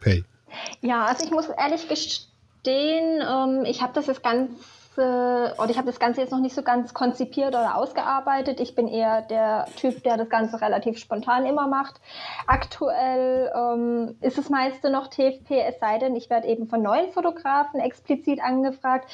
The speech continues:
Speaker 2: dann verweise ich direkt auf meine aktuell entstehende Webseite und eben die Preise. Also da versuche ich jetzt schon, ähm,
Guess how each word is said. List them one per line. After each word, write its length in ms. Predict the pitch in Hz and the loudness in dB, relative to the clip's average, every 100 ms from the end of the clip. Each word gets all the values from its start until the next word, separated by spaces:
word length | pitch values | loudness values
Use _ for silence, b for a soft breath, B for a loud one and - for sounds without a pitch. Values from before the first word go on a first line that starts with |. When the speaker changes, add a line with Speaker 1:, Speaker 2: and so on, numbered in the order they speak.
| B B | B B
Speaker 2:
dann 160 | 254 247 | -2 0
verweise 440 | 254 226 220 226 | 0 0 0 -2
ich 120 | 247 | -8
direkt 360 | - 262 262 262 | -4 -2 -2 0
auf 200 | 240 233 | -2 0
meine 260 | 240 233 - | 0 2 0
aktuell 640 | 220 - 226 226 226 226 - | -2 -6 -4 0 0 0 -2
entstehende 600 | 240 - 247 233 220 208 | -4 0 0 2 0 2
Webseite 840 | 294 - - 294 294 294 285 262 | 0 0 -2 0 0 0 0 0
und 260 | 240 233 - | -2 -2 0
eben 560 | 226 226 226 226 220 | 0 0 0 0 0
die 100 | 220 | -4
Preise. 520 | - - 254 311 - 311 285 | -6 -2 0 0 0 0 2
Also 180 | 240 - | -2 -2
da 120 | 254 | -2
versuche 400 | 254 262 262 254 | 0 -2 -2 -2
ich 60 | - | -2
jetzt 200 | 240 - | -2 -2
schon, 440 | 254 262 262 247 - | -2 0 2 0 0
ähm, 320 | 233 233 | 0 0